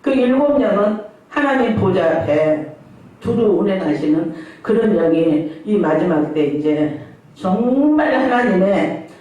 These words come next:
두 중인의 사역자들에게 그 영을 주십니다. 모세처럼, 엘리야처럼 갈대 지팡이 주셔가지고 두 감람나무, 두 촛대 역할을 감당하게 하십니다.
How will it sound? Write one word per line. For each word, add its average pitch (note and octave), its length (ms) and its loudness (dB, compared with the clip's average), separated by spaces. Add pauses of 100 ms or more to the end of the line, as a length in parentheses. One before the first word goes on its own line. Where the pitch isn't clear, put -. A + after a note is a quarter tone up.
(240)
두 A#3 200 -2
중인의 G3+ 420 0
사역자들에게 D#3+ 1120 -2 (460)
그 G#3 200 0
영을 - 520 0
주십니다. D#3 560 -4 (600)
모세처럼, G#3+ 760 0 (760)
엘리야처럼 - 840 0 (460)
갈대 B3 460 2
지팡이 G#3+ 520 0
주셔가지고 E3 800 0 (420)
두 B3+ 200 2
감람나무, G3 840 0
두 G#3 120 0
촛대 F3 480 0
역할을 E3+ 580 0 (180)
감당하게 F#3 520 0
하십니다. F3+ 480 -2